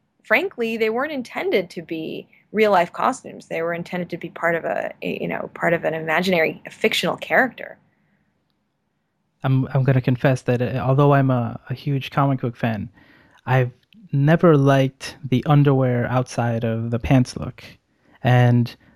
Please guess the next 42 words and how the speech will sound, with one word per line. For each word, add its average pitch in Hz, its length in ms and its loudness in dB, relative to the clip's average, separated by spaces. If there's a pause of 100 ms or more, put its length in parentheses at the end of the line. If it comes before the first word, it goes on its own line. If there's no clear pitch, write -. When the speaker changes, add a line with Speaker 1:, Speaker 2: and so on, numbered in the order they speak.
Speaker 2:
with 135 180 4
the 131 100 4
recent, 135 540 0
um, 120 220 0
refresh 123 460 -2
of 120 120 -2
the 120 80 -6
D 127 160 -6
C 127 160 -6
Comics, 127 720 0
um, 120 240 -4 (480)
I 131 100 0
think 147 300 0
none 135 260 4
of 143 100 2
the 131 80 2
characters 127 640 0
have, 120 420 0 (340)
you 120 80 -4
know, 101 200 -8 (680)
um, 104 260 -4
shorts 123 420 0
or 120 100 4
underwear 123 340 4
outside 123 340 2
of 120 80 -2
their 110 120 -4
pants 127 280 -2
anymore. 113 380 -2
And 127 200 0
I 135 60 4
think 139 280 0
it, - 200 -6
it 139 160 -4
helps 143 320 0
it 135 100 0
to 135 100 -2
look 131 180 0
more 123 160 4
realistic. 120 560 0
And, 120 200 0
and 123 280 -2